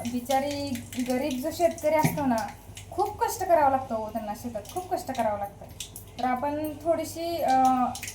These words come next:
त्यांचा पण मनाची, म्हणजे विचार केला पाहिजे त्यांचाही थोडाफार. कारण हा शेतकरी किती राबतो शेतात, खूप कष्ट करावं लागतं त्यांना. शेताला पाणी सुद्धा, लाईट सुद्धा शेताची माहिती का रात्रीच्याला येते, विचार करा.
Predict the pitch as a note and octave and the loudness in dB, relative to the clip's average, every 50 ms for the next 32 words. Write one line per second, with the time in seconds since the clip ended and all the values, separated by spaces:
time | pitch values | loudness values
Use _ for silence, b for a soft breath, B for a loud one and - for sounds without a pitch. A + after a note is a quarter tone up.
0 | - A#3+ A#3+ - D#4 D#4 C#4 C4 C4 C4+ C4+ C4+ D4+ D4+ D#4 D#4 D#4+ D#4+ D#4 B | -4 -4 0 4 4 4 6 6 6 4 4 4 2 -2 -2 -2 -2 -2 -2 B
1 | B B B B - - B3+ B3+ C4 C4 B3+ B3+ - C4 C4+ C4+ C4+ C4 B3 - | B B B B -6 -2 2 4 6 6 4 4 0 -4 -4 -2 -4 -4 -6 -8
2 | - - - - - A#3+ A#3+ A#3 A#3+ A#3+ B3 A#3+ - D4+ D#4+ E4+ E4+ F4 D#4+ D4 | -12 -16 -12 -4 0 2 2 4 4 4 4 4 6 6 6 6 6 6 6 6
3 | D4 D#4 C#4+ A#3+ A#3+ A#3+ C#4+ C4 A#3+ A#3 G#3 G#3 G#3+ G#3+ - B3 A3+ G3 F#3 F#3+ | 4 2 2 2 0 2 4 4 4 4 2 -2 -4 -2 0 0 2 2 0 -2
4 | - F#3+ - - - - - - - - - - - - - - - - - - | -2 -4 -6 -6 -8 -12 -16 -18 -16 -14 -12 -12 -12 -12 -14 -16 -16 -16 -16 -16
5 | - - - - - - - - - - - - - - B3 A#3+ A#3 A#3+ B3 C4 | -18 -16 -14 -14 -14 -14 -16 -18 -18 -18 -18 -18 -6 -2 0 2 4 4 4 4
6 | B3+ D4+ C#4+ C#4+ - - B3+ A#3+ C4 - B3+ B3 - C4 C4 C4 C#4 C4+ B3+ - | 4 2 0 0 0 -2 -2 0 0 -2 -2 2 4 6 8 10 10 10 8 6
7 | - A#3 A#3 - C#4+ B3 A#3+ - A3+ A3+ A3+ - - E4 E4 - - D#4 D4+ - | 2 -2 -2 0 -2 -2 0 2 2 2 2 -2 -4 -6 -6 -2 0 0 0 2
8 | - C#4+ B3 B3+ B3 A#3+ A#3+ A#3+ A#3+ A#3+ - A#3+ A#3+ A#3+ A#3 A#3 - - - - | 0 0 2 2 4 4 4 2 2 0 0 2 4 4 4 4 4 4 2 2
9 | - - - - - - - - - - F4+ E4+ E4+ - D#4+ E4+ F4 F4+ F4+ - | 0 0 0 -2 -2 -2 -2 -2 0 4 6 6 6 8 6 6 6 6 4 0
10 | - - F#4+ F#4 F4+ F4 E4+ F4 F4 F4+ - F4+ F4+ F4+ E4+ E4 D#4+ D#4 D#4 D#4+ | 2 4 6 6 6 4 2 0 0 2 6 6 6 6 6 4 4 4 4 4
11 | D#4+ - F4+ F#4 F#4+ F#4+ F#4+ G4 G4 G4 E4+ E4 E4 E4+ F4 F4+ F4+ E4+ E4 D#4 | 2 0 -2 0 0 2 2 2 4 6 4 4 4 4 4 4 2 2 2 4
12 | D#4 E4 E4+ E4+ E4+ C4 D4 B3 D#4+ D#4 D#4 D4+ D4 - - B3+ B3+ A#3 B3 B3+ | 6 6 6 6 4 0 0 2 2 4 4 4 4 2 0 -2 -2 0 0 0
13 | A#3+ A#3+ A#3+ G#3+ G#3 | 0 0 0 -2 -2